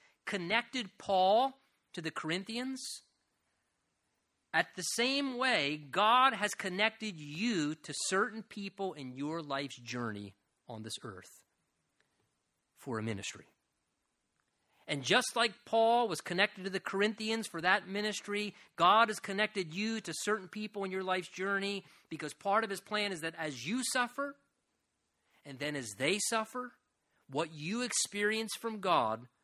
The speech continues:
will become a contact point to equip you to better help and guide and comfort them on God's behalf. And God will use that as a channel and even capitalize on divine opportunities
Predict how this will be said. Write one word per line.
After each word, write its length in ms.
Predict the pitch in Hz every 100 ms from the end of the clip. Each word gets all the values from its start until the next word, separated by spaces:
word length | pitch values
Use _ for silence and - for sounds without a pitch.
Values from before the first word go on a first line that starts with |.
| _ _ 147
will 80 |
become 300 | 143 160 156
a 60 | 147
contact 800 | - 202 226 233 196 151 - -
point 360 | 147 135 135 -
to 180 | - 151
equip 480 | 131 - 202 220 190
you 240 | 185 165
to 160 | 147 147
better 460 | 120 131 180 190 170
help 480 | - 185 190 196
and 180 | 135 120
guide 380 | 135 165 180 160
and 140 | 123 -
comfort 480 | 180 185 180 147
them 340 | 151 139 110 110 _ _ _ _ -
on 120 | 123
God's 280 | 120 113 104
behalf. 380 | 104 101 92 - - _ _ _ _ _ _ _ _ _ _ -
And 160 | 175
God 300 | 170 214 233
will 160 | 214 214
use 500 | 180 247 294 294 202
that 140 | 165
as 100 | 170
a 80 | 175
channel 540 | 160 247 254 254 196 131
and 100 | 190
even 220 | 240 240
capitalize 880 | - - 294 285 202 175 160 156 165
on 100 | 160
divine 480 | 160 214 233 247
opportunities 880 | 226 226 233 - 254 240 180 147 -